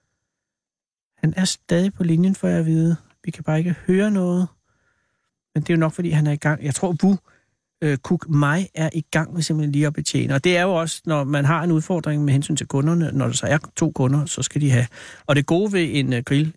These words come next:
i forhold til, hvis man havde ringet til Henne Kirkeby, øh, Kro eller sådan noget, det er, det tager jo ikke en krig at få serveret, øh, menuen her. Det spændende er, om, om Wu tager telefonen, når han er færdig. Og det kan jo også godt gå hen og blive lidt langt. Øh, ja, den er lidt...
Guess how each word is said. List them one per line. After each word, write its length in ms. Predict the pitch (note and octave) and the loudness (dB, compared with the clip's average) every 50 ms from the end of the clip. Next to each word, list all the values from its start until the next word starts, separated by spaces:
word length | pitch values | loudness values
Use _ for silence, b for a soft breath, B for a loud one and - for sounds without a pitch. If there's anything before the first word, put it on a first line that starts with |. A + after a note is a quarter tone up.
| _ | _
i 40 | D3 | -4
forhold 240 | B2+ - C#3+ C#3 C3 | -2 0 0 0 0
til, 120 | - C3+ | 0 -2
hvis 140 | B2 A#2+ - | -2 -2 0
man 100 | B2 A#2+ | 0 0
havde 120 | A#2+ A2 | 0 0
ringet 260 | A2 A2+ B2 C#3 D3 D3 | 0 0 0 0 0 -2
til 300 | - - A#2+ A2+ A2 - | -2 0 0 0 0 0
Henne 220 | - B2 A#2+ A#2+ | 2 2 2 2
Kirkeby, 640 | - - C3+ C#3 D3 D3 B2+ G2+ F#2 F2 C2 D2+ D#2+ | 2 0 0 0 2 0 0 0 0 -2 -4 -6 -6
øh, 60 | - | -8
Kro 280 | - - - C#3+ - - | -4 -2 -2 -2 0 -2
eller 120 | A2+ - | -4 -2
sådan 100 | - - | -2 -2
noget, 220 | A2+ G2+ - - | -2 0 0 0
det 80 | B2+ B2 | 2 2
er, 60 | G#2+ | 2
det 140 | A2 A#2+ A2+ | 0 -2 -2
tager 180 | - - F2+ D2 | -2 -2 -2 0
jo 60 | F2+ | 0
ikke 220 | A2+ C3+ D#3+ - _ _ _ | 0 0 0 -2 _ _ _
en 200 | - C3 A#2+ A#2 | -2 0 0 0
krig 280 | - - - D#3+ D#3 - _ _ _ - | 0 0 0 0 -2 -4 _ _ _ -4
at 120 | B2+ A#2 | -2 -2
få 260 | A2+ - B2+ A#2+ A#2 A2+ | -2 0 0 0 0 0
serveret, 440 | - - A2 A#2+ A#2 G2+ B2+ A#2+ - - | -2 -2 0 0 0 0 -2 -4 -4 -2
øh, 760 | - A#2 A2+ A2 G#2 - - E2+ D#2+ - C#2 C2 - - | -2 -2 0 -2 -2 -4 -4 -6 -6 -6 -8 -8 -2 2
menuen 360 | B2+ B2+ A#2+ A#2+ A2 - B2 B2+ | 4 4 4 4 2 0 -2 -2
her. 160 | A#2+ E2+ - - - _ _ _ _ _ _ _ _ _ | -2 -4 -6 -10 -18 _ _ _ _ _ _ _ _ _
Det 80 | - C#3 | -6 -4
spændende 300 | - - D#3 D#3+ F#3 F3+ | 0 2 2 2 4 2
er, 180 | D#3 D#3 D#3+ D3 | 2 2 0 -2
om, 260 | - C#3+ C3 B2 A2+ b b b b b b | -2 -2 0 0 -2 b b b b b b
om 120 | - C3 B2+ | -2 0 2
Wu 160 | C3 C#3+ D3 | 2 2 2
tager 260 | - - - D3+ C#3 | 0 0 -2 -2 -2
telefonen, 720 | - - D3+ D3+ - - C3+ - - C3+ C#3+ C#3+ C3 C3 - _ _ _ | -2 -6 -8 -6 -4 -6 -6 -4 -4 -2 -2 -2 -2 -4 -6 _ _ _
når 80 | _ - | _ -4
han 120 | - C3 B2 | 0 0 0
er 40 | A2 | 0
færdig. 480 | - - C3+ B2 B2+ C#3 D#3 E3 D#3+ - _ _ _ _ _ _ _ _ _ _ _ _ _ _ _ _ _ _ _ - | 0 0 0 2 2 2 2 0 -2 -2 _ _ _ _ _ _ _ _ _ _ _ _ _ _ _ _ _ _ _ -10
Og 100 | - - | -6 -6
det 80 | B2 | -4
kan 140 | - - A#2+ | -2 0 0
jo 80 | A#2+ B2+ | 2 0
også 200 | C3 - - - | 0 -2 -2 -2
godt 240 | D#3+ D3 C#3+ - | -2 -2 -2 -2
gå 100 | - - | 0 2
hen 140 | C3 D3 - - | 2 2 2 -2
og 80 | D3+ | -4
blive 220 | - - C3+ B2+ B2 | -2 0 2 2 2
lidt 240 | C3+ D#3+ F3 - | 2 0 0 0
langt. 440 | D#3+ D3 C3 - - - - - - - - - | -2 -4 -4 -4 -6 -12 -20 -20 -20 -20 -6 -2
Øh, 200 | D3 C3 B2 B2 A#2+ - - _ _ - | 2 2 2 2 0 -4 -8 _ _ -2
ja, 80 | B2+ B2+ - | -2 0 0
den 140 | D#3+ E3+ E3+ | 0 0 2
er 60 | E3+ | 0
lidt... 240 | D#3+ D#3+ D#3+ - | 0 0 -2 -4